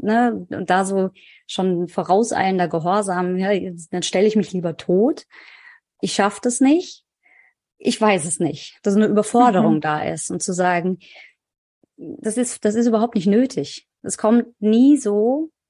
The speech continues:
Speaker 1: und alle, die Kinder haben, kennen das, es kommt eh nie so, wie man sich das vorstellt. <laughs> Es ist immer,
Speaker 2: So ist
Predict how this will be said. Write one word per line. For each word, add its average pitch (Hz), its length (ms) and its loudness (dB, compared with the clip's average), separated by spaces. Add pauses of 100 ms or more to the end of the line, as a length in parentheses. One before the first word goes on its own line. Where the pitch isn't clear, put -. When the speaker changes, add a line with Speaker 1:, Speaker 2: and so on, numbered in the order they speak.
(300)
Speaker 1:
und - 340 -12
alle, 202 160 -4
die 196 100 -8
Kinder 214 280 -4
haben, 202 180 -4
kennen 233 240 2
das, 190 140 -2
es 202 100 -6
kommt 226 200 -2
eh 240 160 4
nie 320 160 8
so, 151 200 -6
wie 160 80 -4
man 151 180 -2
sich 139 120 -10
das - 160 -14
vorstellt. - 460 -10
<laughs> - 600 -10
Es 208 120 -2
ist 233 240 0
immer, 277 480 6
Speaker 2:
So 233 100 2
ist 254 60 -2